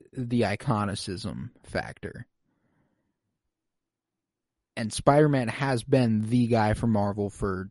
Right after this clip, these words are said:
decades. Decades and decades and decades. Now, T'Challa had, I, I'd say, a, a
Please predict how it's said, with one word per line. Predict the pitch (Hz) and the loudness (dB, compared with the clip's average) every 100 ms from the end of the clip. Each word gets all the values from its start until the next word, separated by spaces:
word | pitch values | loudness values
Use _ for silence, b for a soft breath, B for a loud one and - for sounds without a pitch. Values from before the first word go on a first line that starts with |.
| - | -4
decades. | 110 71 - 50 - - - - _ 135 | -4 -4 -12 -18 -18 -18 -16 -16 _ -8
Decades | 117 123 120 120 113 104 | 0 0 0 0 -2 -2
and | - 107 101 | -4 -4 -2
decades | 110 98 101 82 76 | -4 -4 -8 -10 -12
and | 65 98 | -10 -10
decades. | 107 87 - - - - - b b b b b b _ _ _ _ - | -8 -10 -12 -16 -18 -20 -20 b b b b b b _ _ _ _ -4
Now, | 113 123 156 123 95 107 _ _ _ _ _ _ _ - | 2 4 4 0 -6 -14 _ _ _ _ _ _ _ -12
T'Challa | - 131 - 220 165 95 - _ _ _ _ _ _ _ _ _ _ _ _ _ _ _ _ _ _ _ _ _ _ _ _ _ _ _ _ _ _ _ _ _ _ _ - | -6 -2 2 4 2 -2 -14 _ _ _ _ _ _ _ _ _ _ _ _ _ _ _ _ _ _ _ _ _ _ _ _ _ _ _ _ _ _ _ _ _ _ _ -6
had, | 131 147 143 135 131 - | 0 2 4 2 0 0
I, | 139 147 - | 4 4 2
I'd | 131 139 139 | 2 2 0
say, | - 127 113 113 | 2 4 4 2
a, | 117 - | -2 -2
a | 117 | -4